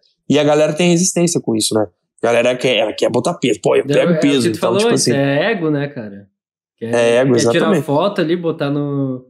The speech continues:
Speaker 2: no Instagram que, que,
Speaker 1: É.
Speaker 2: que agacha com duzentos.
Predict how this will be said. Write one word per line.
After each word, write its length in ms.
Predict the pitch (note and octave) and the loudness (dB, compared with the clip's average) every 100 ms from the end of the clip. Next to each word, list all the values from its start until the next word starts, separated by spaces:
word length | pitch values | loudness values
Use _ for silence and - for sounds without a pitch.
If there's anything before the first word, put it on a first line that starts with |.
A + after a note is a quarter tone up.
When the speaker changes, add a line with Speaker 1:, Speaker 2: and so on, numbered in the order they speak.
| - | -12
Speaker 2:
no 60 | |
Instagram 500 | C3 D3+ C3+ B2+ C3+ | -6 -2 -2 0 -2
que, 320 | D3 F3+ E3 E3 | -2 -2 -2 -2
que, 120 | - | -2
Speaker 1:
É. 300 | G#3+ G#3+ G#3 | 0 2 0
Speaker 2:
que 80 | F3 | -2
agacha 300 | E3+ E3 E3 | -2 -2 -2
com 100 | F3+ | -4
duzentos. 540 | D#3+ D#3 C#3+ - - | -2 -2 -2 -6 -20